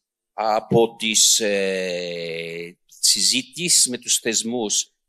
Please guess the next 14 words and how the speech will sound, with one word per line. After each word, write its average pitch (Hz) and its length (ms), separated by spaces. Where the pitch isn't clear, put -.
απαράδεκτες 160 1040
παρεμβάσεις 104 920
της - 280
Τρόικας, 104 800
των 120 240
τέσσερων, 120 460
τεσσάρων 117 540
θεσμών 113 560
μετά, 98 520
για 123 120
να 120 200
παρέμβουμε 120 960
στη - 320
δίκη 95 680